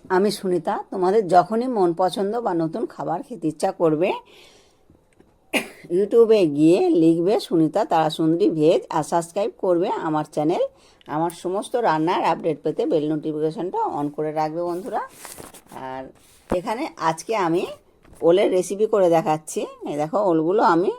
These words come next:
সমান মাপেরই চৌকো চৌকো করে কেটে নিয়েছি। আর কেটে এটা আমি ভালো করে ধুয়ে, এই দেখো, আমার নাতি হাত দিয়ে ঘাঁটছে আবার। তো এগুলো আমি, উম,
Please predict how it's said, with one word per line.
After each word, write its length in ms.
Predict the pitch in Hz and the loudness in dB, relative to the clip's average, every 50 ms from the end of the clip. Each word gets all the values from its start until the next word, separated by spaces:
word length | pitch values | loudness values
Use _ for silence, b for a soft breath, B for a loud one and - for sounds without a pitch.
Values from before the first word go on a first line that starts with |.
| - b b b b b b | -6 b b b b b b
সমান 300 | - - 165 160 175 185 185 180 | -8 -4 -2 -2 0 0 0 0
মাপেরই 360 | 175 170 - 190 180 208 415 - | 0 0 0 0 0 0 -2 0
চৌকো 220 | - 185 175 165 240 | 2 2 2 2 0
চৌকো 260 | 226 233 170 160 185 175 202 | 0 0 2 2 2 2 2
করে 140 | 214 220 233 | 0 0 0
কেটে 260 | - 196 160 - 170 | 0 0 2 4 6
নিয়েছি। 440 | 170 165 165 165 160 165 - - 208 - - - _ _ b b b b b b b - | 6 6 4 4 2 0 -2 -2 -2 -2 -4 -12 _ _ b b b b b b b -6
আর 240 | 156 151 151 151 147 151 | -2 0 0 0 0 0
কেটে 200 | - 170 160 170 202 185 | -2 -2 0 0 0 0
এটা 120 | 165 202 196 196 | 2 2 2 2
আমি 100 | 208 226 302 254 | 2 0 0 0
ভালো 120 | 247 160 165 233 | 0 0 2 2
করে 120 | 220 226 180 180 | 2 2 2 4
ধুয়ে, 180 | 170 175 196 202 196 | 2 4 4 4 2
এই 60 | 185 | 2
দেখো, 240 | 160 180 160 160 - | 2 0 0 0 0
আমার 160 | 185 196 180 165 160 | 0 0 0 2 0
নাতি 240 | 156 160 - - - 254 220 | 0 -2 -4 -4 -4 -4 -2
হাত 120 | - 151 147 151 | -2 -2 0 0
দিয়ে 140 | 170 185 175 | 0 0 0
ঘাঁটছে 360 | 180 196 - 156 - - - 190 160 | -2 -4 -8 -8 -8 -4 -2 -2 -2
আবার। 180 | 180 - 415 554 _ b b b b b b b b _ _ - | 0 -2 -4 -6 _ b b b b b b b b _ _ 0
তো 100 | 165 156 156 156 156 156 - - _ _ _ _ _ _ - | 0 2 2 2 0 0 -4 -6 _ _ _ _ _ _ -2
এগুলো 300 | - 170 170 170 170 180 190 180 | 2 4 4 6 6 6 6 4
আমি, 160 | 165 170 208 453 523 466 - - _ _ - - - _ _ _ _ _ _ _ _ _ _ _ _ _ _ _ _ _ - - _ _ _ _ _ - | 4 2 0 -2 -4 -8 -16 -20 _ _ -20 -20 -20 _ _ _ _ _ _ _ _ _ _ _ _ _ _ _ _ _ -20 -20 _ _ _ _ _ -20
উম, 520 | - - - 147 170 156 151 143 139 139 | -20 -16 -12 -10 -8 -6 -6 -4 -4 -6